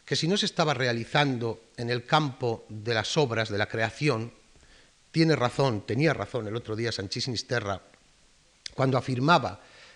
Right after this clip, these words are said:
que autores hay y muchos. El problema es, digo entre paréntesis, y haré quizá demasiados paréntesis, ustedes me disculparán, el problema es que esas obras, eh,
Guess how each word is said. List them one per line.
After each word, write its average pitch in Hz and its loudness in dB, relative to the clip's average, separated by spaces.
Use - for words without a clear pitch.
que - 0
autores 131 2
hay 131 2
y 127 -2
muchos. 120 -2
El 113 -6
problema 147 4
es, - 0
digo 117 -2
entre 107 -6
paréntesis, 110 -2
y 117 -6
haré 123 -2
quizá 107 -4
demasiados 110 -4
paréntesis, 107 -8
ustedes 107 -8
me 104 -8
disculparán, 107 -4
el 113 -2
problema 147 2
es 135 -2
que 131 0
esas 139 -2
obras, 110 0
eh, 107 -4